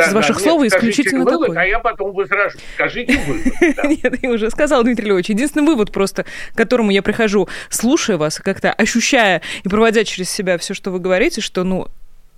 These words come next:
Speaker 2: это вот всё, конец.
Speaker 1: Это не только последние двадцать лет, Нина. Вот в чём дело. Беда в том, что это последние семь веков. А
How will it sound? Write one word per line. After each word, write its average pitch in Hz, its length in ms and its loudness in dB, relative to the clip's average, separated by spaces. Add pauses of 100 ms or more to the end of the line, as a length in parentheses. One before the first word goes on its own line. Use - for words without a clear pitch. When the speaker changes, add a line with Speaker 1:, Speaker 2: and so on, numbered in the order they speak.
Speaker 2:
это 180 220 -4
вот 262 180 -4
всё, 160 420 -6 (440)
конец. 170 480 -4 (1300)
Speaker 1:
Это 185 600 0
не 180 180 -4
только 156 400 -2
последние 135 840 -6
двадцать - 560 -4
лет, - 180 -6 (100)
Нина. 104 220 -14
Вот - 240 -6
в - 60 -4
чём 123 220 -4
дело. 135 260 -2 (360)
Беда 139 260 -2
в - 60 -10
том, 165 260 -4
что 139 160 -6
это 139 160 -2
последние 135 800 -4
семь 123 280 -8
веков. 120 520 -6 (1000)
А 156 460 2